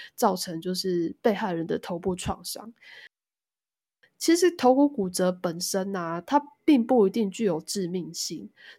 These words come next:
重点是这个伤害对于脑部的影响程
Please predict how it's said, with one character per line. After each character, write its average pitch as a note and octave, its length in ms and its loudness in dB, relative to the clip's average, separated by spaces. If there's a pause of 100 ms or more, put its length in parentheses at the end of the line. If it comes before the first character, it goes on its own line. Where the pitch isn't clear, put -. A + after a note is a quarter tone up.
重 B3+ 320 4
点 E3+ 240 2
是 F#3+ 400 -2
这 C#4 200 0
个 A#3+ 100 4
伤 G3 400 -4
害 G3+ 300 -2
对 G#3+ 240 6
于 F#3+ 140 -6
脑 G3 220 -2
部 A3 220 0
的 E3+ 220 -6
影 F3+ 200 -4
响 E3+ 300 -6
程 - 240 -6